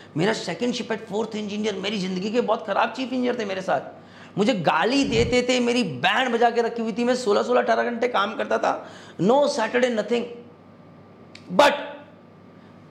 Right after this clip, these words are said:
thanks to him I learned कि ऐसा नहीं बनना है। Thanks to him I learned कि आगे चल के जीवन में जब जब मुश्किल वक्त आया,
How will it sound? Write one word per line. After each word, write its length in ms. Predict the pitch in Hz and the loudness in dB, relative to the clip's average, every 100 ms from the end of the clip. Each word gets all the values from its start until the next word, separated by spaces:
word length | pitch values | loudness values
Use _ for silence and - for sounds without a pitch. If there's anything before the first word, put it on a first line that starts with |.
| - | -6
thanks 400 | 147 214 262 - 262 | 0 0 0 -4 0
to 80 | 226 | 2
him 160 | 226 208 | 2 2
I 420 | - 254 254 190 | 2 2 2 2
learned 320 | 220 269 - | 2 2 -2
कि 120 | 220 247 | 0 0
ऐसा 200 | 233 262 | 2 2
नहीं 200 | 247 269 | 4 4
बनना 220 | 277 269 | 4 4
है। 320 | 190 - - - - - - - | 2 -2 -14 -20 -20 -20 -20 0
Thanks 280 | 202 269 269 294 | 2 2 2 2
to 60 | |
him 160 | 277 214 - - - - | 2 2 -4 -14 -16 0
I 180 | 214 254 | 2 2
learned 240 | 233 254 214 | 2 0 0
कि 120 | 262 | -2
आगे 340 | - 202 226 | 2 2 0
चल 160 | - 247 | 0 0
के 120 | 262 | 0
जीवन 260 | 190 220 240 | 0 2 2
में 140 | 247 | 2
जब 180 | 208 196 | 0 4
जब 140 | 285 | 4
मुश्किल 420 | 254 254 - 277 | 4 0 0 2
वक्त 220 | 240 262 254 | 2 2 4
आया, 500 | 254 233 151 - | 6 4 2 -8